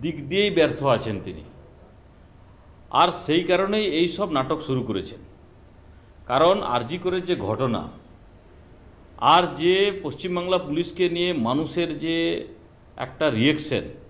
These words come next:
সেটাকে, মোড়টাকে ঘোরানোর জন্য মমতা ব্যানার্জি এইসব করছেন। আমি একটা জিনিস বলতে চাইছি, আগাম আমরা জানতাম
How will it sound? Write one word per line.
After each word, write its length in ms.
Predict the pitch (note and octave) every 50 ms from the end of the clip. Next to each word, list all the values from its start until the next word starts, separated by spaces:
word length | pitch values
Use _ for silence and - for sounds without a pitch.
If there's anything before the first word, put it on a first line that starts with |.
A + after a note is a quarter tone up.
| - - - - - - - - - -
সেটাকে, 420 | - - D#3+ E3 F#3+ F#3+ F#3 G3+ G#3
মোড়টাকে 500 | F#3 D#3+ D#3+ F3+ F#3+ F3+ F#3 G3 F#3+ G3 F#3+ - - -
ঘোরানোর 360 | G2+ C3+ F#3 A3 A#3 A#3+ - -
জন্য 160 | A3 G#3+ G#3+ G#3+
মমতা 300 | G#3 F#3+ F3 F3 F3+ F#3 F3+
ব্যানার্জি 300 | F3 F3+ F3+ E3+ F3 F3
এইসব 240 | D3+ D3 C#3+ C3+ C3+ -
করছেন। 280 | G2+ - - - - - - - - - - - - - -
আমি 180 | - F3 A#3 C#4
একটা 200 | B3 B3 - A#3+
জিনিস 220 | A#3 A3+ A#3 A#3+ G#3+
বলতে 240 | F3+ F3+ F3 E3+ F3+ F3
চাইছি, 300 | F3 D3 A2+ - - F#2+ - - - - - - - - - - - - - -
আগাম 320 | - B2 B2 C3+ D3+ F3 F#3+ F#3+ F3 - - - - - - - - -
আমরা 220 | A2+ C3 C#3 D#3
জানতাম 400 | D#3 D3 D3 D3 D3+ - D#3+ E3